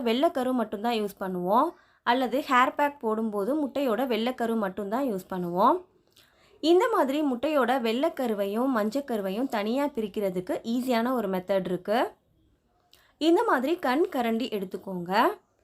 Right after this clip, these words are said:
அது மேல முட்டைய உடைச்சி ஊத்தும்போது மேல மஞ்சக்கரு மட்டும் தனியா நின்றும், வெள்ளைக்கருலாம் கீழே ஃபில்டர் ஆகி போயிரும். இது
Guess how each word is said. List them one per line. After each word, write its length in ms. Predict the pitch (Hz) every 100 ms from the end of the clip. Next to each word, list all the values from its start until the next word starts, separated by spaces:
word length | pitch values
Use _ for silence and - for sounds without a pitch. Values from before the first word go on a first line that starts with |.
| _
அது 200 | 233 277 440
மேல 220 | 415 254 269
முட்டைய 500 | 339 226 - 302 247 285
உடைச்சி 300 | 214 247 - 254 214
ஊத்தும்போது 560 | 196 226 196 185 185 294 240
மேல 340 | 233 330 302 269
மஞ்சக்கரு 540 | 254 208 226 359 254 240
மட்டும் 260 | 185 294 -
தனியா 340 | 220 202 220 233
நின்றும், 540 | 214 190 180 185 277 - _ _ - _ -
வெள்ளைக்கருலாம் 760 | 254 349 440 311 233 214 339 359
கீழே 300 | 247 247 262 -
ஃபில்டர் 260 | 233 226
ஆகி 180 | 220 226
போயிரும். 480 | 233 190 180 185 311 403 _ _ _ _ _ _
இது 140 | 302